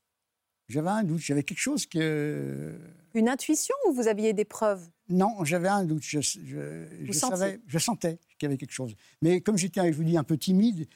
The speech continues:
Speaker 1: j'osais pas en, en parler. J'osais pas. J'osais pas.
Speaker 2: Vous l'avez jamais vu, vous l'avez jamais croisé avec ses enfants ?
Speaker 1: Non, non, non, non, non, non. Par contre, je peux vous dire que j'étais sur son lieu de travail, et il y avait sa propre fille à côté de moi, il me l'a même pas présentée.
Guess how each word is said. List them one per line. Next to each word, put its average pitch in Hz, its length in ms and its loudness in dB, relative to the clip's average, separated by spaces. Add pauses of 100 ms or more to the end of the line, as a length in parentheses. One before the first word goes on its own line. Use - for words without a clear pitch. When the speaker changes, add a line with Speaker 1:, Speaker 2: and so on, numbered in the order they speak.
(140)
Speaker 1:
j'osais 135 280 0
pas - 140 0
en, 151 600 2
en 110 60 -6
parler. 123 340 -4 (180)
J'osais 151 220 0
pas. - 200 -10 (880)
J'osais 110 200 -20
pas. - 120 -20 (160)
Speaker 2:
Vous 202 80 -2
l'avez 196 240 2
jamais 175 220 -2
vu, 254 260 2
vous 254 80 -2
l'avez 190 180 0
jamais 185 200 -2
croisé 247 340 0
avec 247 180 2
ses 196 220 -6
enfants ? 196 240 -4
Speaker 1:
Non, 190 220 0
non, 214 140 2
non, 190 120 2
non, 165 120 2
non, 143 160 -2
non. 131 160 -8 (180)
Par 156 120 0
contre, 262 260 2
je - 100 -2
peux 175 80 2
vous 165 140 2
dire 214 220 4
que 156 120 0
j'étais 143 300 0
sur 131 140 -6
son 147 180 -4
lieu 143 120 2
de - 60 -12
travail, 190 400 -2 (260)
et 151 60 0
il 135 40 4
y 143 40 4
avait 165 160 4
sa - 160 0
propre 180 340 0
fille 180 240 -2
à 147 60 0
côté 143 260 -2
de 135 60 0
moi, 254 240 0 (160)
il 185 100 6
me 160 120 6
l'a 170 180 4
même 156 200 2
pas 131 140 -2
présentée. 156 600 -2